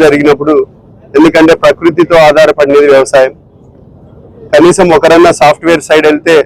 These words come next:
వాళ్ళ తల్లిదండ్రులకు రేపు ఏదైనా ఇబ్బందులు జరిగినప్పుడు ఆదుకుంటారన్నప్పుడు దాన్ని కూడా వక్రీకరించి ఆ రోజు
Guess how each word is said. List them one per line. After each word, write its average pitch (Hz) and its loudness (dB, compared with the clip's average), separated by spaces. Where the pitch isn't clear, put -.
వాళ్ళ 151 2
తల్లిదండ్రులకు 160 0
రేపు 147 0
ఏదైనా 151 2
ఇబ్బందులు 156 0
జరిగినప్పుడు 147 0
ఆదుకుంటారన్నప్పుడు 147 -2
దాన్ని 175 2
కూడా 190 2
వక్రీకరించి 160 -2
ఆ 151 2
రోజు 139 0